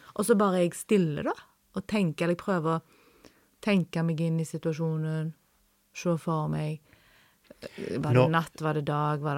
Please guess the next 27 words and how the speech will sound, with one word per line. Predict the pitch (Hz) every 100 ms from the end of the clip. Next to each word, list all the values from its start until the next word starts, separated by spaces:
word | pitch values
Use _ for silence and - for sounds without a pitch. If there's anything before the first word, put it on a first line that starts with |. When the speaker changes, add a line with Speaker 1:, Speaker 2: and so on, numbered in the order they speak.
| 143
Speaker 1:
det |
lys, | 147 147 -
var | 147
det | 156
lukter? | 165 - - 147
Speaker 2:
For | 135 135
eksempel, | 123 - 85 - 90 78
Speaker 1:
Mhm. | 180 165
Speaker 2:
men, | 110 113
men | 135 127 123 _ -
bru-, | 139 143 139
bruk | 151 170 -
gjerne | 175 127 90 90 117 131 127
ett | 117 -
til | 104
to | 104
minutter | 95 90 92 95
bare | 90 82
å |
være | 85 87
stille, | - 87 78 90
bare | 95 87
for | 98
å | 90 -
groe | 90 85
ned | 80 80 85
kroppen. | - - -